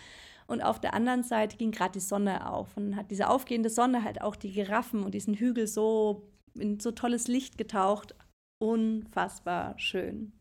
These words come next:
Ja, also der Hammer. Und vor allem habe ich auch so festgestellt, dass Giraffen tatsächlich eine,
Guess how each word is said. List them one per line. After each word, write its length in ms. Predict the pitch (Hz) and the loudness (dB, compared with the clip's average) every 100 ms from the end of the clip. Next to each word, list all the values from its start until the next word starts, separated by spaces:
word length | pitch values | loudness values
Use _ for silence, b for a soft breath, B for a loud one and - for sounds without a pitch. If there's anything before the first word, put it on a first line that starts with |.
| _ _ _ _ _ 202 | _ _ _ _ _ -2
Ja, 220 | 180 - B B B B B | -2 -4 B B B B B
also 640 | - 208 202 202 196 190 190 - - | 4 4 6 6 6 4 2 -2 -2
der 160 | 208 | 0
Hammer. 440 | 214 190 196 220 - | 2 2 2 -2 0
Und 160 | 226 220 | 0 2
vor 100 | 214 | 6
allem 160 | 277 | 6
habe 120 | 302 | 4
ich 120 | 277 226 | 0 -4
auch 60 | |
so 140 | 220 - | -6 -4
festgestellt, 800 | 254 262 - - 220 202 214 214 B B B - | -4 -4 -6 -6 0 2 0 -2 B B B 0
dass 220 | 214 - | 0 2
Giraffen 440 | 233 202 220 233 | 2 4 4 2
tatsächlich 640 | 208 - - 208 202 196 - | -2 -2 -2 0 0 0 0
eine, 640 | 196 202 196 196 196 | 0 0 0 -2 -2